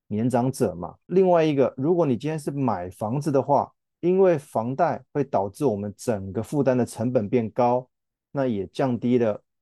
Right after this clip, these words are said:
有机会投资的机会成本。不过如果是这种状况，可以考虑出租闲置的房间，产生所谓的现金流，也就是某部分的房贷是借由租客来协助负担的概念啊。最后，最后，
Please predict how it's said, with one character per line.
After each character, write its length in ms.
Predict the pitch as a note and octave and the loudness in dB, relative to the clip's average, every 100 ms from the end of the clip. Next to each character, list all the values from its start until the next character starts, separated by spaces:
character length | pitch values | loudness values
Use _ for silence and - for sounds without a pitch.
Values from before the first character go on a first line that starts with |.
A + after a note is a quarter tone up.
| _ | _
有 140 | A2+ G2 | -8 -8
机 220 | - A#2+ | -4 0
会 160 | B2+ | 2
投 260 | A2 - G#2 | 2 -2 -6
资 160 | G2+ B2 | -2 -2
的 120 | G#2+ | -2
机 200 | - B2+ | -2 -2
会 160 | D3 | 0
成 240 | C3 G#2 G#2 | 0 -2 -4
本。 160 | G2 - - | -6 -8 -4
不 120 | C3+ | 0
过 320 | F#3 D3 - - | 4 2 0 -2
如 180 | C3 | 0
果 120 | D#3 B2+ | 2 0
是 120 | C#3+ | 2
这 100 | F3 | 2
种 140 | C3 | 2
状 240 | G#2 C3 A2+ | 2 0 0
况， 240 | B2 G#2 | -2 -4
可 140 | - C3 | -2 0
以 120 | C#3 | 0
考 340 | - - F#2 | -2 -6 -4
虑 160 | A2 A2 | -2 -4
出 340 | - - D#3 | -4 -4 -2
租 320 | D3+ D#3 D3+ | -2 -2 -2
闲 380 | D3 - G#2+ A#2+ | -4 -4 -4 -4
置 180 | B2 E3 | -2 0
的 160 | A#2 G2 - | 0 -2 -6
房 180 | A2 A2+ | -6 -2
间， 280 | C3 B2 B2 | 2 0 -2
产 200 | - A2+ | -8 -8
生 240 | G2 B2 B2 | -6 -2 -2
所 160 | A#2 | 0
谓 80 | G2+ | -2
的 80 | G#2+ | -2
现 240 | G2+ D3+ | -2 -2
金 220 | A#2+ B2 A#2 | 0 0 0
流， 260 | F#2 D#2+ - | -2 -6 -10
也 120 | - A#2 | -2 0
就 140 | D3+ | 0
是 140 | D3+ | 0
某 260 | D#3 B2+ G2+ | 0 0 0
部 240 | C3 F3 | 2 2
分 180 | D3+ E3 | 4 2
的 80 | C3+ | 0
房 240 | - A2 | -2 -4
贷 220 | B2 C3 A#2+ | -2 0 0
是 160 | B2 | -4
借 200 | A#2 C#3 | -2 0
由 140 | A2 G#2 | 0 -4
租 240 | - C3 | -4 -6
客 220 | C3 C#3+ | -2 0
来 160 | G#2+ G#2 | 0 -2
协 260 | - G#2 | -6 -8
助 200 | G#2 B2+ | -2 -2
负 260 | A2 C#3 A2 | -2 -2 -4
担 180 | A2 A2 | -2 -4
的 60 | |
概 240 | G#2 A2 G2+ | -2 -2 -2
念 180 | G#2 F2 | -6 -8
啊。 60 | E2+ - | -12 -2
最 160 | G3 | 2
后， 100 | F3+ | 4
最 140 | E3+ E3 | 4 2
后， 260 | D#3+ - | 2 0